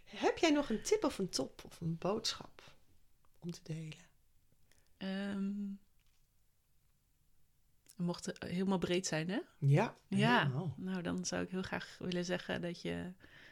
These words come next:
Speaker 2: tweeëntwintigduizend keer per dag de mogelijkheid hebt om in te checken hoe het met je gaat door middel van de adem.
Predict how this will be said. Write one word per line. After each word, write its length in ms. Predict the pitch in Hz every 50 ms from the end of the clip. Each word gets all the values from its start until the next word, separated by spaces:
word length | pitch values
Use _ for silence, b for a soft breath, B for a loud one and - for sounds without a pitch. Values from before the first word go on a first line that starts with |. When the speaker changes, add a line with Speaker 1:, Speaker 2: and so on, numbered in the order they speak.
| B B B B B _
Speaker 2:
tweeëntwintigduizend 1200 | _ - - 190 202 214 214 202 196 190 - 190 185 185 190 180 170 175 170 170 180 180 185 175 -
keer 220 | - - 175 175
per 160 | 175 - 175 165
dag 520 | 165 165 170 - - - - - - - -
de 100 | - 175
mogelijkheid 580 | 170 170 170 170 - - - - 170 165 170 -
hebt 220 | 170 170 - -
om 120 | - 170
in 140 | 175 - 170
te 120 | 170 - 175
checken 280 | - - - 180 -
hoe 80 | - 170
het 80 | - -
met 160 | 170 170 -
je 80 | - 160
gaat 460 | - - 170 170 170 165 170 - 175
door 120 | 175 170
middel 240 | 165 170 170 170 170
van 140 | 170 - 170
de 100 | 175 180
adem. 440 | - 170 175 175 175 180 185 190